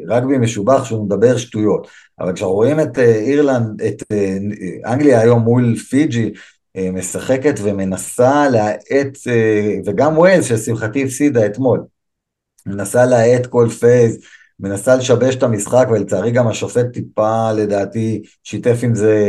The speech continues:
פעולה, אז... עזבו את כל היתר, אני פחות רוצה לראות רגבי כזה, אני מבין שיש אנשים שאוהדים אותם, ואם הייתי אוהד אותם, אז כמובן שהייתי תומך בזה מכל הלב,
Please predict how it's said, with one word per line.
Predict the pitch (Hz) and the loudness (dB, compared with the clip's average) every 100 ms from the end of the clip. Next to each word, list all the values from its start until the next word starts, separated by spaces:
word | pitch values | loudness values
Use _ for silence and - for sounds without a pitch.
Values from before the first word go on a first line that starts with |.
| 101 98 98 - | 2 0 -2 -2
פעולה, | 101 104 151 185 165 - _ _ _ _ | -2 0 2 0 -2 -8 _ _ _ _
אז... | 95 95 110 104 92 - _ _ - | -6 -4 -4 -6 -8 -14 _ _ -8
עזבו | - - - 117 107 196 | -8 -8 -4 -4 0 0
את | 196 | 2
כל | 226 233 | 2 2
היתר, | - - - | 0 0 -2
אני | 107 107 131 160 175 170 _ | -2 0 2 2 0 -2 _
פחות | 107 - 131 127 | -10 0 0 2
רוצה | 120 - 113 | 0 2 2
לראות | 110 107 107 107 | 2 2 0 -2
רגבי | 98 95 92 95 | -4 -2 -4 -4
כזה, | 110 143 | -2 0
אני | 135 98 | 0 -2
מבין | 90 87 120 | -4 -2 -2
שיש | 127 127 | -2 -6
אנשים | 131 120 131 | -8 -4 -4
שאוהדים | 117 110 98 95 113 | 2 2 2 0 0
אותם, | 127 131 180 - - _ - | 0 0 -2 -4 -12 _ -14
ואם | 156 | -8
הייתי | 110 117 143 | -4 0 2
אוהד | 151 202 | 4 4
אותם, | - 156 120 | 2 0 0
אז | - | -2
כמובן | 110 107 127 139 | -2 0 0 0
שהייתי | 135 127 135 | -2 -2 -4
תומך | 117 120 127 | -2 0 0
בזה | 123 123 113 123 120 | 0 -2 2 2 2
מכל | 113 104 120 117 | 0 2 4 4
הלב, | 107 92 | 4 -2